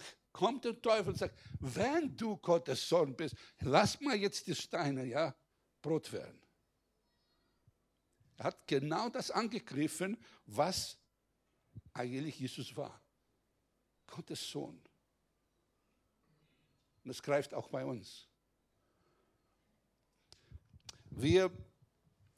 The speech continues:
wir erleben das immer wieder so, dass wir denken,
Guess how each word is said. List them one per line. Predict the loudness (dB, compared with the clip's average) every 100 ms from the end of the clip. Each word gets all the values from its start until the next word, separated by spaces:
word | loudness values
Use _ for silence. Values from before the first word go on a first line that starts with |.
| -20 -20 _ _ -20 -20 _ _ _ _ _ -2
wir | 2
erleben | 6 6 4
das | 0
immer | 0 0 4
wieder | 6 6
so, | 2 0
dass | 0 -2 2
wir | 0
denken, | 4 0 0 -6